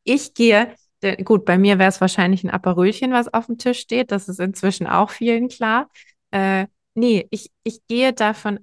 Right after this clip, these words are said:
aus, dass es ein sehr, sehr langer und sehr diskussionsfreudiger Abend wird. Und ja, in diesem Setting sehe ich vor mir eine, eine Flasche Wein und ein sehr gutes,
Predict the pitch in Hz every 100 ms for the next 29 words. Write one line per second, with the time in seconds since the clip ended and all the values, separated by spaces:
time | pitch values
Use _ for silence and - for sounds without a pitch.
0 | - 196 226 320 - - - _ _ _
1 | _ _ _ _ _ _ _ _ _ _
2 | _ - 208 220 220 - 202 202 202 220
3 | 226 233 233 _ 196 196 220 220 208 202
4 | 196 233 240 - 202 202 196 196 196 -
5 | 190 - 208 208 202 - - 175 170 165
6 | 156 - 156 170 170 - 214 269 - 190
7 | 185 185 180 208 254 190 190 214 233 233
8 | - 190 - 208 226 233 185 202 220 -
9 | 208 - - 190 185 196 226 285 - _
10 | _ _ _ _ _ _ _ _ _ _
11 | _ _ _ 202 202 202 - 196 196 -
12 | 190 185 196 185 185 233 240 196 190 185
13 | 190 220 233 233 202 202 214 214 -